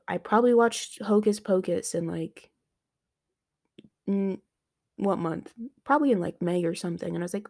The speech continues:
"Mm." Or another movie of hers, I honestly don't remember. Um, there are so many people. That's,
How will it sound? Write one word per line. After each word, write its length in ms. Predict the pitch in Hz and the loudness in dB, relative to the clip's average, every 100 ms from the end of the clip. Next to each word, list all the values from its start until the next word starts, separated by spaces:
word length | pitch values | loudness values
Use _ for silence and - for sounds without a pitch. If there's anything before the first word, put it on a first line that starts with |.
| - | 0
"Mm." 360 | 349 254 - - _ _ _ _ _ _ _ _ _ _ _ _ _ _ _ - | 2 2 -2 -12 _ _ _ _ _ _ _ _ _ _ _ _ _ _ _ 6
Or 140 | 269 | 8
another 260 | 254 214 196 | 8 8 6
movie 260 | 170 180 160 | 4 2 0
of 120 | - | 0
hers, 340 | 175 170 165 | 2 2 2
I 80 | 180 | 0
honestly 320 | 196 180 180 | 0 -2 -2
don't 200 | 180 - | -4 -4
remember. 500 | 190 185 185 180 202 - | -2 -2 2 2 2 -4
Um, 340 | 226 233 226 - | -2 0 0 -2
there 140 | 233 247 | 0 0
are 40 | |
so 300 | - - 202 | -2 0 4
many 200 | 202 196 | 4 2
people. 540 | - 202 - 165 190 - _ - | 0 -2 2 0 0 -10 _ 2
That's, 340 | 202 214 - | 4 4 0